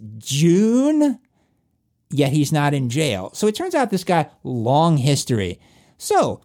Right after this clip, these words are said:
this guy that is walking around free in Burlington because nobody wants to be the one to prosecute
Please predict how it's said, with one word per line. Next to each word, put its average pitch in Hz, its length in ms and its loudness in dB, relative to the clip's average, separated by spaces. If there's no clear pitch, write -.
this 294 180 0
guy 294 280 0
that 185 120 2
is 120 140 -2
walking 196 560 0
around 190 480 0
free 170 840 -6
in 220 180 2
Burlington 214 540 2
because 131 320 -2
nobody 190 500 0
wants 196 240 2
to 180 100 -2
be 185 140 0
the 180 100 0
one 156 460 -2
to 131 80 -4
prosecute 156 880 0